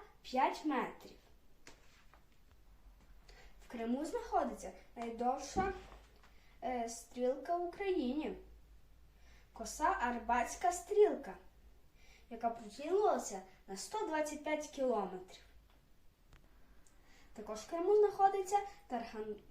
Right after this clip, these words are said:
півострів Тарханкут. Він, е, тут знаходиться найзахідніша точка Крима.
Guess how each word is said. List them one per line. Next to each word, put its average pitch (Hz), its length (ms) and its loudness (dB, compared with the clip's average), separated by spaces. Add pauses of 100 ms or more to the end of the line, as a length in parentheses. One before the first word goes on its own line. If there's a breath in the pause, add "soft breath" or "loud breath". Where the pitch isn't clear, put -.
(120)
півострів 233 640 -2
Тарханкут. 294 880 0 (1000 loud breath)
Він, 254 260 -6 (200)
е, 180 40 -12 (360)
тут 320 180 -4
знаходиться 233 720 -4 (800 soft breath)
найзахідніша 262 880 -2
точка 247 520 -6
Крима. 277 600 -6